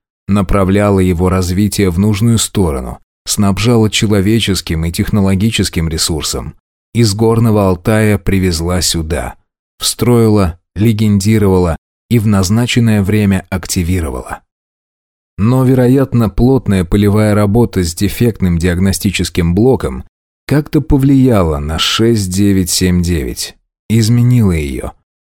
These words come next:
В результате часть данных были неверно интерпретированы, что и привело к провалу.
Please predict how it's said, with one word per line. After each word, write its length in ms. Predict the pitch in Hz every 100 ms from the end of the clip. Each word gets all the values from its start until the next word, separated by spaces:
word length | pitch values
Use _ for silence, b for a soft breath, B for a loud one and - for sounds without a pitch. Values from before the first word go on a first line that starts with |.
| _
В 100 | 101
результате 680 | 123 113 120 110 139 135 113
часть 380 | - 107 85 101
данных 420 | 117 120 113 92
были 200 | 101 92
неверно 560 | 92 95 90 101 98
интерпретированы, 1200 | 101 - 104 95 92 110 101 147 101 73 64 - - _ _ _
что 320 | - - 156 156
и 80 |
привело 500 | 139 127 117 110 98
к 100 | 87
провалу. 560 | - 85 78 64 -